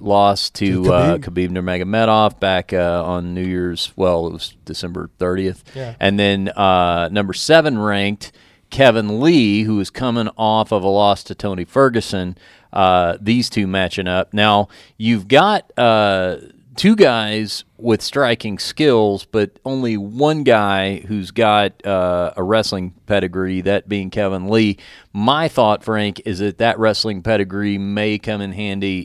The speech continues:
Speaker 1: in this fight if, uh, Edson Barboza is kicking at you.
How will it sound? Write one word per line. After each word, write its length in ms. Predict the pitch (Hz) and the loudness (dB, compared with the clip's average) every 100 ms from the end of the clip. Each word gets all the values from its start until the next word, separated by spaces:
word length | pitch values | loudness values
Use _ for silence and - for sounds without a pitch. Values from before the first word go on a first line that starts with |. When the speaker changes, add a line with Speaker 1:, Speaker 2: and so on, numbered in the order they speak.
| - | -8
Speaker 1:
in 220 | 95 90 | -8 -8
this 200 | 85 - | -8 -8
fight 380 | - 85 78 - - | -4 -4 -4 -10 -6
if, 320 | 92 82 - | -4 -4 -4
uh, 500 | 87 85 85 80 78 - | -2 -2 -2 -4 -8 -6
Edson 300 | 98 87 90 | -6 -4 -6
Barboza 640 | 87 87 82 85 - 82 80 | -4 -4 -2 -4 -4 -8 -6
is 300 | 85 80 - | -6 -6 -10
kicking 340 | - 80 - | -10 -10 -10
at 220 | - - | -16 -16
you. 80 | - | -18